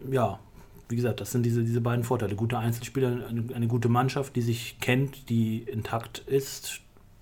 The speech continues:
wo sportlich gesehen auf dem Platz das eine Rad ins andere greift. Und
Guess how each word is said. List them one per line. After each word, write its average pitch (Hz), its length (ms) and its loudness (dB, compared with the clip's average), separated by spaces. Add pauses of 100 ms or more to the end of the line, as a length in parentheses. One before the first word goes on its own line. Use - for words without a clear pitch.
(180)
wo 117 180 2
sportlich 120 480 -2
gesehen 120 220 2
auf 117 120 -2
dem 110 80 -6
Platz 117 280 -4 (840)
das - 140 4
eine 151 260 6
Rad 135 160 6
ins 127 100 2
andere 135 280 0
greift. 160 520 -2 (220)
Und 131 400 -2